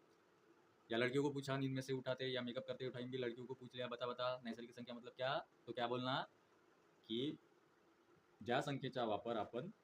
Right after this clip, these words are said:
व्यवहारात करतो, त्या संख्येला आपण काय म्हणतो? नैसर्गिक संख्या म्हणतो. ठीक आहे, जसे की विविध वस्तू मोजण्यासाठी.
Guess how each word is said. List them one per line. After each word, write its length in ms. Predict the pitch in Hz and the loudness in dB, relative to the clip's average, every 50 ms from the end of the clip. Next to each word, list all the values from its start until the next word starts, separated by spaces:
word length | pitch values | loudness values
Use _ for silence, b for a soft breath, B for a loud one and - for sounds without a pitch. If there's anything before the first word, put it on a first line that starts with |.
| - - - | -18 -2 2
व्यवहारात 520 | 107 107 104 107 107 104 101 110 127 - - - - - - - - - - - - - - | 4 4 6 6 6 6 6 4 4 2 0 -4 -12 -20 -20 -20 -20 -20 -20 -20 -10 -2 0
करतो, 300 | 135 135 135 - 107 107 | 0 2 2 0 0 0
त्या 140 | - 113 110 | 0 -2 -2
संख्येला 340 | - 113 110 110 110 107 104 | -2 -4 -4 -2 0 0 0
आपण 180 | 101 110 101 | 0 -2 -4
काय 140 | 95 107 101 | -4 -4 -4
म्हणतो? 240 | 101 98 95 135 151 | -4 -6 -6 -6 -4
नैसर्गिक 380 | 160 151 139 131 135 123 127 - | -4 -2 -2 -4 -4 -6 -6 -6
संख्या 260 | - 110 107 113 110 | -6 -8 -6 -6 -6
म्हणतो. 440 | 110 107 104 101 107 104 104 104 107 - - - - - - - - | -6 -8 -8 -10 -8 -8 -8 -8 -10 -12 -18 -20 -20 -20 -10 -2 0
ठीक 140 | 139 156 170 | 2 4 4
आहे, 160 | 160 143 104 - - - - _ 110 | 4 4 2 0 -6 -14 -16 _ 0
जसे 220 | 113 117 - 117 | 2 2 2 0
की 220 | 110 - 143 160 202 - - - - - | 0 0 0 -2 -2 -4 -8 -16 -6 -2
विविध 260 | 107 107 110 113 110 | 2 2 4 4 4
वस्तू 320 | 127 113 107 - - 143 160 | 2 2 0 -2 -2 -2 0
मोजण्यासाठी. 760 | 156 135 135 139 147 143 135 135 120 117 117 117 120 120 123 | 4 4 4 4 4 2 2 2 0 0 0 0 0 0 0